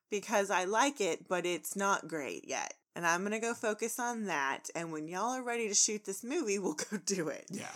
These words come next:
Speaker 1: And when you're ready to make this movie, come call me."
Speaker 2: Yeah.
Speaker 1: Like, that, that would have been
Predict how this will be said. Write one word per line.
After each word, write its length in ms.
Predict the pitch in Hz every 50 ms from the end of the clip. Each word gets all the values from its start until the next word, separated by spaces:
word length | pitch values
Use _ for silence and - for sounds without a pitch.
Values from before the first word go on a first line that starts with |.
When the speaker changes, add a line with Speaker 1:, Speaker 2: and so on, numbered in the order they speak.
| - - -
Speaker 1:
And 140 | 175 185 190
when 120 | 185 185
you're 180 | 208 220 220 214
ready 380 | 190 185 170 160 151 165 196 202
to 140 | - -
make 200 | 233 226 233 -
this 240 | - 349 349 - - -
movie, 220 | 135 117 139 185
come 220 | - - - 403
call 320 | 403 - 762 855 831 320 190
me." 120 | - - _ _ _ _
Speaker 2:
Yeah. 160 | - 117 - - _ _ _ _ _ - -
Speaker 1:
Like, 280 | 196 196 196 - - - -
that, 260 | 220 214 208 - - - _
that 200 | - 208 208 214
would 100 | 190 208
have 180 | 196 185 170 -
been 380 | 185 180 170 165 165 165 165